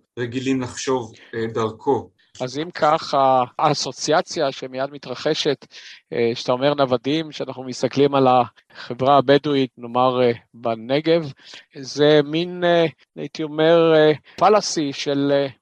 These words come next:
Speaker 2: מה שאנחנו רואים היום והעתקתו לעבר. זה לא חייב להיות אותו דבר.
Speaker 1: כן, הבעיה מתחילה מזה שהארכיאולוגיה של נוודים היא מאוד מאוד מאתגרת.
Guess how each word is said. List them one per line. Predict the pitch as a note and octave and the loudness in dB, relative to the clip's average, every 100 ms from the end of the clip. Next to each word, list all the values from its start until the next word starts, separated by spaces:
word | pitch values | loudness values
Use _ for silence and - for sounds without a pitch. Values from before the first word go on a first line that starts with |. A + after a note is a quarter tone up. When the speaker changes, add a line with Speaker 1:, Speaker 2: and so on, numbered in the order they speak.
| _ | _
Speaker 2:
מה | D3 | -4
שאנחנו | E3+ E3+ E3 E3+ | -4 -6 -8 -8
רואים | D3+ E3 D#3+ | -6 -6 -4
היום | D3+ G#3+ G#3+ D3+ | -4 -4 -4 -2
והעתקתו | C#3+ C#3+ C#3+ - D#3+ - D#3+ D#3+ - F3+ | 0 0 -2 0 0 2 -2 -4 -6 0
לעבר. | F3 F3 F#3+ G3+ G#2+ A2 | 2 2 2 2 0 -6
זה | A#2 | -10
לא | B2+ E3+ | -6 -6
חייב | - F3+ E3+ | -4 -2 -2
להיות | E3 E3+ E3 | -4 -8 -8
אותו | E3+ E3+ | -12 -10
דבר. | D#3+ F#3 D#3 A2 _ _ _ _ | -6 -2 -2 -2 _ _ _ _
Speaker 1:
כן, | C#3 A#2 A2 | -8 -8 -8
הבעיה | - - - C3 E3+ | -14 -10 -2 2 2
מתחילה | F3 - F3+ F#3 | 0 -2 0 0
מזה | F3+ D#3 | 0 -4
שהארכיאולוגיה | E3+ E3+ C#3 - C#3+ D#3+ D#3+ | -4 -2 -2 -2 -4 -4 -6
של | E3+ D3+ | -8 -8
נוודים | C#3+ C3 C3 E3+ D#3+ D3+ _ - | -8 -6 -4 -4 -8 -10 _ -10
היא | B2 B2 B2 B2 B2 A#2 A#2 | -8 -6 -6 -6 -6 -8 -10
מאוד | A#2 B2 D#3+ D3 | -6 0 0 0
מאוד | C#3 C3+ C3+ _ - | 0 0 -2 _ -14
מאתגרת. | C3 B2+ A#2+ C3+ B2+ G2 | -8 -8 -4 -2 -2 -4